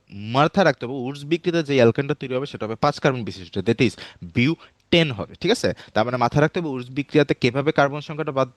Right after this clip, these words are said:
বৃদ্ধি পাচ্ছে, দুইটা অ্যালকাইল যুক্ত করলে যে কয়টা কার্বন সংখ্যা হবে সেটা। আচ্ছা, তারপর কি বলছে? নিচের কোন যৌগে নাইট্রাইল? নাইট্রাইল আমরা জানি যে সাফিক্স স্পিসিসের ব্যাপার আছে, like সিএনটাকে কিন্তু normally সায়ানাইড বলা হয়,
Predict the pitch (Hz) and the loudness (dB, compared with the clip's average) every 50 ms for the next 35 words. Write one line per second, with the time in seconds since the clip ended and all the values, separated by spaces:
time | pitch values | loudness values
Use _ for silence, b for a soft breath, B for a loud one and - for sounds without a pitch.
0 | - - 104 98 104 101 92 107 123 120 - 143 - 143 - - 170 127 101 110 | -14 -12 -8 -6 -6 -4 -2 -2 -2 -2 0 0 0 -2 0 -2 -6 -4 -4 -6
1 | 110 110 - 135 127 120 117 - 139 135 120 - 120 - _ - - - 139 139 | -4 2 4 6 6 6 4 4 4 2 2 0 -6 -8 _ -10 -4 -4 -2 -2
2 | 139 120 117 117 - 123 113 127 120 143 123 117 123 117 - 131 117 - 123 127 | 0 0 0 0 0 0 -2 0 0 0 -2 -2 -4 -10 -12 -10 -8 -8 -6 -6
3 | 151 156 - 92 - - - - 95 - - - 165 - _ _ _ _ B B | -6 -4 -4 -2 -2 -4 -6 -8 -8 -8 -8 -10 -12 -14 _ _ _ _ B B
4 | B B B B B B B B B B _ 127 127 135 139 - 175 156 165 165 | B B B B B B B B B B _ 0 0 2 0 -2 0 2 2 4
5 | - 180 165 143 143 - 170 165 - 170 165 156 151 156 165 147 117 120 123 139 | 4 4 4 4 4 2 0 -2 -2 -6 -6 -4 -2 0 0 2 4 4 2 2
6 | - _ - 151 151 135 117 107 107 117 127 - - 160 156 151 147 147 151 139 | 0 _ -2 2 6 6 8 8 6 4 2 0 0 0 0 0 2 0 -2 0
7 | 120 127 120 113 110 127 156 135 107 110 107 107 - 139 135 - 175 - - _ | 0 0 0 0 -4 -6 -6 -4 -2 -4 -4 -2 -4 -6 -6 -6 -10 -14 -12 _
8 | 170 156 - 151 147 - 147 127 117 113 98 107 98 107 - 98 104 - - - | -14 -14 -14 -16 -10 -8 -4 0 0 0 2 2 0 2 4 2 2 2 -2 -2
9 | - 135 135 143 147 - 147 - 160 147 151 147 151 139 123 120 120 127 131 - | 2 2 2 2 2 -2 -4 -4 -6 -10 -8 -8 -6 -4 -2 -2 0 0 -2 0
10 | - 120 110 110 117 120 113 117 110 113 107 110 151 196 | 2 0 2 2 2 0 0 -2 -2 -2 0 2 0 0